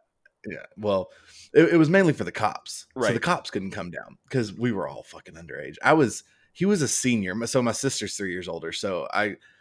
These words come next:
Speaker 1: I started drumline when I was in eighth grade, and that's how I met all these guys. Like, he was
Speaker 2: Uh-huh.
Speaker 1: in drumline with me, but my sister was older, and I was friends with her and all of her friends. We were that odd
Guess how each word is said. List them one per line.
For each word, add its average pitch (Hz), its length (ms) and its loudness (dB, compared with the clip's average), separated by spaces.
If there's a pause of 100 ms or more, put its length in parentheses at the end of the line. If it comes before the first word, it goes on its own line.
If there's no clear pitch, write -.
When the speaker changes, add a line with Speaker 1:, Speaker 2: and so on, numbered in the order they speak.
(520)
Speaker 1:
I 131 60 6
started 170 320 8
drumline 120 500 4
when 104 80 0
I 101 40 2
was 98 120 -4
in 92 80 -6
eighth 90 180 -6
grade, 92 360 -2
and 98 120 -8
that's 98 180 -4
how 104 100 -4
I 98 40 -4
met 92 220 -6
all 95 120 -4
these 98 200 -10
guys. 101 320 -2
Like, 90 100 -10
he 110 100 -8
was 95 120 -4
Speaker 2:
Uh-huh. 107 100 4
Speaker 1:
in 90 60 -8
drumline 90 320 -10
with 87 160 -18
me, 92 180 -14 (100)
but 104 280 -4
my 104 100 -4
sister 143 360 -6
was 104 120 -4
older, 90 300 -8
and 98 100 -8
I 113 60 -4
was 110 160 -8
friends 98 240 -12
with 87 180 -18
her 107 400 0
and - 80 -14
all 69 140 -20
of - 80 -20
her 117 120 -4
friends. - 360 -20 (1300)
We 147 100 -6
were 120 100 -4
that 104 200 -2
odd 90 400 -4